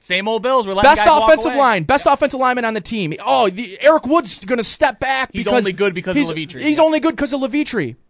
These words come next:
Speaker 2: He's on his third team in three years.
Speaker 1: Yeah.
Speaker 2: Signed the, one of the largest contracts for a, for an offensive lineman, and then in three years, he's been on three different teams.
Speaker 1: Yep.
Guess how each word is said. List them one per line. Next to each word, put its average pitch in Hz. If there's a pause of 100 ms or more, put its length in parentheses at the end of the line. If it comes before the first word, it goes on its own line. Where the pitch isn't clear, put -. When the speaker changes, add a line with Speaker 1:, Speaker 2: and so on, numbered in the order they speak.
(480)
Speaker 2:
He's 196
on 196
his 170
third 190
team 170
in 120
three 151
years. 143
Speaker 1:
Yeah. 156 (640)
Speaker 2:
Signed 226
the, 202
one 240
of 226
the 233
largest 226
contracts 220
for 202
a, 175 (220)
for 202
an 175
offensive 202
lineman, 170 (1200)
and 233
then 226
in 214
three 226
years, 214
he's 196
been 208
on 190
three 214
different 175
teams. 220 (100)
Speaker 1:
Yep. 131